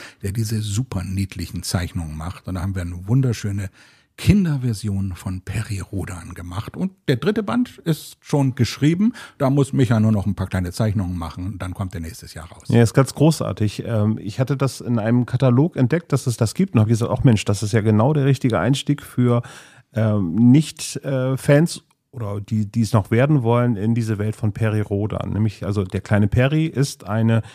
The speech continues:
Speaker 2: Kinderbuch-Comic-Umsetzung von Peri Rodan. Und um jetzt das Superlativ zu nennen, die langlebigste Science-Fiction-Serie der Welt.
Speaker 1: Peri Rodan ist neunzehnhunderteinundsechzig gestartet, im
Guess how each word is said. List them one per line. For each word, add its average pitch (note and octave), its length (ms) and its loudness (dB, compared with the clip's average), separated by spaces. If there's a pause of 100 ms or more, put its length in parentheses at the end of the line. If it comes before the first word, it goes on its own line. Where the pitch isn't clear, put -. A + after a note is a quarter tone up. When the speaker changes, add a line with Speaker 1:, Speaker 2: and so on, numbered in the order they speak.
(160)
Speaker 2:
Kinderbuch-Comic-Umsetzung C#3 2500 0
von A#2+ 300 0
Peri A#2+ 300 0
Rodan. D3 540 0 (420)
Und A#2 260 4
um A#2+ 200 0
jetzt A2+ 180 -2
das G#2+ 120 -2
Superlativ C3+ 580 2
zu - 160 0
nennen, A#2+ 340 4 (340)
die B2 160 2
langlebigste B2 1200 0
Science-Fiction-Serie A2+ 1080 0
der G#2 120 2
Welt. F2+ 320 -6 (800)
Speaker 1:
Peri - 300 -2
Rodan C3 580 0
ist - 240 -6
neunzehnhunderteinundsechzig G2+ 1400 2
gestartet, E2+ 760 -8
im F2+ 240 -2